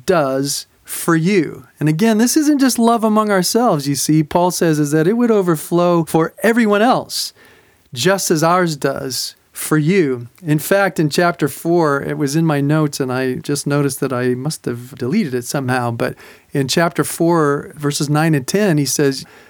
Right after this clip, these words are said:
"I know you've already been taught by God how to love each other," but he says, <laughs> "I want you to do so more and more,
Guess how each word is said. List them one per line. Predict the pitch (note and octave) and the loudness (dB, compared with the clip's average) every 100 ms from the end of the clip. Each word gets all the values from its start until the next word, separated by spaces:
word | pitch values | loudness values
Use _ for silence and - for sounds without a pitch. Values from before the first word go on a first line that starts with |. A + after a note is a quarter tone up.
| _ | _
"I | - F3 | 0 2
know | G3+ | 2
you've | A3+ F#3 | 2 2
already | F3+ E3+ | 2 2
been | D3 | 0
taught | C#3 E3 F3+ D3 - | 0 0 2 -2 -8
by | D3+ C#3+ C3 | -4 -2 0
God | D3+ A3+ D3+ - G#2 - | 2 2 0 -2 -10 -4
how | D#3+ | -2
to | D3+ | 0
love | C#3+ F#3 G3+ | 2 0 0
each | C3+ | -2
other," | D#3 A#2+ A#2 - | -6 -8 -10 -4
but | C#3 | -2
he | |
says, | C#3 - - | -2 -4 -2
<laughs> | |
"I | G#3 | -2
want | - C4 - F3 | -2 -4 -2 -2
you | |
to | E3 C3+ | -2 -2
do | D3 G#3 | -2 -2
so | - - C3 D3+ - - - - | -4 -4 -4 -4 -8 -20 -20 -4
more | D3 D3+ G3+ G#3 | 0 4 4 4
and | G3 F3+ | 4 2
more, | B3 F3+ - | 2 -2 -4